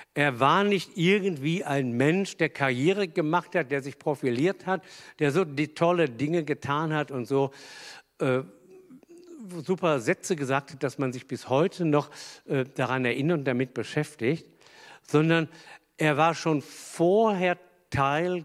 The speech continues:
Gottes, Teil der Dreieinigkeit, das wird uns jetzt nochmal gleich beschäftigen, und durch ihn ist alles geschaffen worden. Also weit, weit mehr als alles, was wir uns vorstellen können. Und dazu gehört auch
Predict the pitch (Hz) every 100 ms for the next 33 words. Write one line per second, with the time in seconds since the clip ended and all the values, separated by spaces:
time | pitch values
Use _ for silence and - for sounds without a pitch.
0 | 139 156 165 - 180 165 - - 131 139
1 | 127 117 107 104 117 147 131 - 123 117
2 | - _ _ 123 113 98 127 - 123 117
3 | 123 135 139 - 120 - 123 120 120 -
4 | - - - - - - - 123 131 -
5 | 156 147 135 - 120 120 127 - 104 -
6 | 95 90 87 87 _ _ _ _ _ _
7 | _ _ 117 123 104 - - - - _
8 | _ 123 127 139 180 - 139 131 120 120
9 | 110 - 117 123 117 104 127 123 107 -
10 | 113 - - 95 95 - 95 90 _ _
11 | _ - - - - 131 139 - 143 127
12 | 135 - 117 110